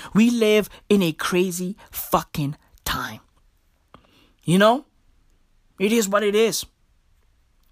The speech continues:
It is what it is, man. So, yo, don't be out there panic shopping. You know? Relax, take it easy.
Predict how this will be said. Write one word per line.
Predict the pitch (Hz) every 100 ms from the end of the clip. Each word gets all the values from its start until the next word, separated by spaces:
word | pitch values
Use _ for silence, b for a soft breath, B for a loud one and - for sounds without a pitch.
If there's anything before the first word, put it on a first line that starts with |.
| _ _ _ _ _ _ _
It | 160
is | 202 202
what | 185 196
it | 185
is, | 196 180
man. | 139 135 - _ _ _ _
So, | - 254
yo, | 240 262 233
don't | 185 233
be | 254 240
out | 226 226
there | 214
panic | - - 196 196 -
shopping. | - 117 - - _ _ _ _ _ _ _ _ _ _
You | - 190
know? | 233 262 - _ _ _ _ _ _ -
Relax, | 233 247 240 240 233 - -
take | 247 233 247
it | 226
easy. | 247 254 214 233 220 147